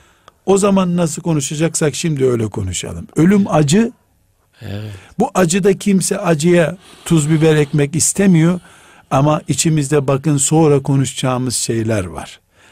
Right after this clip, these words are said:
Speaker 1: Asıl da ahirette sonra konuşacağımız şeyler
Speaker 2: Evet,
Speaker 1: gündeme
Speaker 2: gündeme
Speaker 1: gelecek
Speaker 2: gelecek,
Speaker 1: zaten.
Speaker 2: evet.
Speaker 1: Bugün orada kalabalıkta, "Yok ben helal etmiyorum." Kim diyebilir ki zaten üç bin kişi, beş bin kişi o cenazede matem tutuyor.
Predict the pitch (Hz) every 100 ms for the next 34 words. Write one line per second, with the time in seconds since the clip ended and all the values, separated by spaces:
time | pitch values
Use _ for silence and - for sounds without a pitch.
0 | _ _ - 151 - - 339 285 208 190
1 | 175 185 180 185 175 165 165 180 156 170
2 | 170 165 160 147 139 139 135 131 123 -
3 | 120 117 120 113 113 113 113 107 101 101
4 | 101 101 98 107 85 - 76 113 107 104
5 | - - _ 302 202 196 233 185 175 202
6 | 190 175 175 170 165 135 170 196 - 180
7 | 190 185 190 190 190 190 190 180 147 -
8 | _ _ _ - 285 311 285 294 302 320
9 | 320 233 208 220 202 208 202 240 175 190
10 | 180 165 151 175 151 170 160 175 151 151
11 | 151 147 135 143 143 135 147 139 139 131
12 | 131